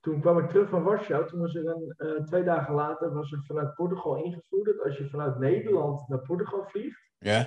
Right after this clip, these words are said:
Speaker 1: dat je veertien dagen in quarantaine moest.
Speaker 2: In Portugal?
Speaker 1: In Portugal. Dan maakte
Speaker 2: Wauw.
Speaker 1: het niet uit of je gevaccineerd was, of je, eh, een extra P C R deed. Je moest gewoon veertien dagen in quarantaine.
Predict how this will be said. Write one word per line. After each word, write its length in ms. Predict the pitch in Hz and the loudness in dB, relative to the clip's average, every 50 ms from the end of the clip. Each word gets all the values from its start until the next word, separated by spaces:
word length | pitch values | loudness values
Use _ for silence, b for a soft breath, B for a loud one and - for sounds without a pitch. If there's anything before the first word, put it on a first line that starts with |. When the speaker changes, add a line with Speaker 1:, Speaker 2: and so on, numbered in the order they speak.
| - - _ | -2 -8 _
Speaker 1:
dat 100 | - - 147 | -20 -16 -14
je 100 | 151 143 - | -14 -4 0
veertien 340 | - 208 208 202 208 196 190 | 2 4 4 4 2 2 2
dagen 300 | 190 185 180 170 - 180 | 4 4 2 2 0 -2
in 60 | 175 | -2
quarantaine 520 | 175 175 160 160 143 143 135 120 110 107 104 | 0 0 0 2 2 2 2 2 2 0 -4
moest. 260 | - - - - - _ _ _ _ _ _ _ _ _ _ _ _ _ _ _ _ _ _ | -8 -12 -18 -20 -20 _ _ _ _ _ _ _ _ _ _ _ _ _ _ _ _ _ _
Speaker 2:
In 140 | - 147 147 | 2 4 6
Portugal? 640 | 147 175 180 151 151 131 120 104 95 95 - - _ _ _ _ | 6 6 8 8 8 8 8 8 6 4 0 -6 _ _ _ _
Speaker 1:
In 180 | - - 190 180 | 0 2 2 2
Portugal. 420 | 180 165 135 - - 107 92 - | 2 0 0 0 -2 -6 -6 -4
Dan 120 | - 120 135 | -2 0 2
maakte 200 | 151 160 165 185 | 2 2 2 4
Speaker 2:
Wauw. 140 | 190 196 160 | 4 4 6
Speaker 1:
het 100 | 139 147 | 6 4
niet 200 | 202 214 208 - | 4 4 4 4
uit 200 | - 156 156 160 | 6 6 4 4
of 160 | 156 - - | 0 -4 -8
je 60 | - | -12
gevaccineerd 760 | - - 131 - 156 156 - - - 147 160 180 196 196 180 | -14 -12 -8 -4 -4 -4 -4 -6 -6 -2 2 2 2 2 2
was, 460 | 165 180 185 190 202 202 - - - _ | 0 -2 -2 -2 -4 -4 -6 -10 -10 _
of 220 | - 139 - - | -8 -8 -8 -4
je, 400 | - 143 143 139 135 - - - - - _ _ _ _ _ _ _ _ | -2 0 0 0 0 -4 -8 -14 -18 -20 _ _ _ _ _ _ _ _
eh, 300 | - 143 143 131 123 135 - - - | -4 0 0 2 0 0 -2 -4 -2
een 140 | 160 147 | -2 0
extra 300 | 151 139 143 - - 160 | 2 2 2 2 2 0
P 80 | 135 - | 2 6
C 220 | 143 139 139 139 - | 8 8 8 8 6
R 260 | 135 147 151 175 190 | 6 6 6 6 6
deed. 220 | 190 190 196 190 | 6 6 6 4
Je 80 | 185 170 160 | 4 0 -6
moest 200 | 165 175 - - | -6 -6 -6 -6
gewoon 260 | 165 160 165 170 170 | -4 -2 -2 0 4
veertien 340 | 180 175 175 170 175 180 170 | 4 4 4 4 0 -2 0
dagen 300 | 170 160 160 160 165 151 | 0 0 -2 -2 -4 -6
in 60 | 143 | -6
quarantaine. 760 | - 156 147 143 131 - 147 156 160 170 202 233 226 - B | -6 -6 -6 -4 -2 -2 0 0 0 0 -2 -4 -6 -8 B